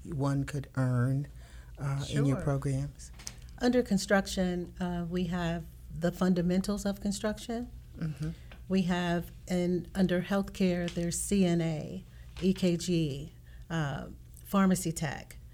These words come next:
Speaker 3: We have, uh, M A, a medical assistant. We have medical billing and encoding. So under the, the healthcare field, it's vast. There's a, a number of career choices that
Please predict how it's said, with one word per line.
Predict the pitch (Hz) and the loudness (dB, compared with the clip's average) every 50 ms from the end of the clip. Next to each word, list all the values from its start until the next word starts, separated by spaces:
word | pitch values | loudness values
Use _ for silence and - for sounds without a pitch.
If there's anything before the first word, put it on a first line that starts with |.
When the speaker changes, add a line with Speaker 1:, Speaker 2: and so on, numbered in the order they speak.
| - - - - | -20 -16 -6 -2
Speaker 3:
We | 180 175 160 | 0 2 2
have, | 165 170 165 160 160 160 160 160 165 160 - - - - | 4 4 4 4 2 2 0 -2 -4 -6 -10 -12 -8 -4
uh, | 156 156 147 147 170 165 147 64 - - - - - - - - - - - | -4 -4 -4 -4 -6 -8 -8 -10 -12 -12 -14 -16 -16 -18 -18 -18 -12 0 4
M | 196 196 190 180 | 6 8 8 8
A, | 170 165 156 143 131 - - 156 - - - - - - - - - - - - - - | 6 4 2 0 -2 -4 -8 -12 -12 -14 -18 -18 -18 -16 -16 -16 -14 -14 -14 -14 -10 -6
a | 170 175 170 | -2 2 2
medical | 170 175 175 180 175 180 170 160 | 4 4 4 4 2 2 2 0
assistant. | 156 - - 165 160 - - 165 151 123 - - - - - - - - - - - | 0 0 -2 -4 -6 -4 -4 -4 -6 -6 -8 -12 -16 -18 -18 -18 -18 -18 -16 -4 0
We | 185 185 175 | 2 4 4
have | 180 170 165 165 165 165 165 170 - - - 190 | 4 4 4 4 4 2 2 -2 -6 -8 -2 0
medical | 190 180 180 175 185 185 185 175 | 2 4 4 4 4 4 4 4
billing | 160 160 180 175 170 170 165 170 | 6 6 6 8 8 6 6 4
and | 165 160 160 156 151 | 4 4 2 2 0
encoding. | - - 185 165 160 147 127 151 185 185 - - - - - - - - - - - | 0 4 4 6 6 4 2 -2 -6 -10 -14 -18 -20 -20 -20 -20 -18 -18 -18 -14 -10
So | - - - 185 | 0 2 4 4
under | - 202 196 190 190 | 6 6 6 6 6
the, | 165 175 170 | 8 6 6
the | 160 - - - 160 175 170 | 4 2 -2 0 0 2 4
healthcare | 156 185 185 196 - - - 202 196 190 | 4 4 4 2 2 2 4 4 4 4
field, | 196 196 190 185 175 175 - - - | 4 4 2 4 2 2 -2 -2 0
it's | 185 - - - | -2 -2 -2 -4
vast. | 151 147 160 143 135 135 - - - - | 0 2 2 2 2 0 -4 -8 -6 -2
There's | 175 165 165 165 165 | 0 0 2 2 2
a, | 165 160 156 - - - - | 2 2 0 -2 -4 -4 0
a | 160 160 160 | 2 2 4
number | 160 160 160 165 170 180 185 185 175 175 160 156 | 4 6 6 8 8 8 8 6 6 6 4 2
of | 151 151 - | 2 0 -2
career | - - 165 160 160 156 151 | -2 0 2 4 4 2 2
choices | 156 - 170 160 156 156 - 156 156 151 156 - | 0 0 0 0 0 0 0 -2 -2 -2 -2 -2
that | - 147 147 139 147 - | -2 -2 -2 -2 -4 -6